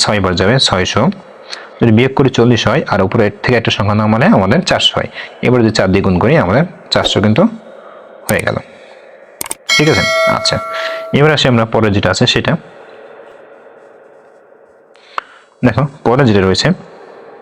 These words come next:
সর্বশেষ, সরি, সর্বশেষ না, পাঁচ নম্বর। তো এটাকে আমরা একশো দ্বারা ভাগ করব, পাঁচ সাত পাঁচ ছয় শূন্য। আচ্ছা,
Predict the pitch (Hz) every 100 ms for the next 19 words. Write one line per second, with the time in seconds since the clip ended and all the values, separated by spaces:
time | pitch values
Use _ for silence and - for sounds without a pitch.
0 | - - - - - 151 143 131 - -
1 | - - - - - 110 147 - - 139
2 | 123 110 - 180 - - - - 139 -
3 | 95 - - - - - - - - -
4 | - - - - 120 131 - 156 151 113
5 | 113 107 117 107 101 - 92 151 - -
6 | - - - - - - - - - -
7 | - - - - 107 - - - 101 117
8 | - - - - - 113 - - - -
9 | 95 147 151 - 87 - - - - -
10 | - - 90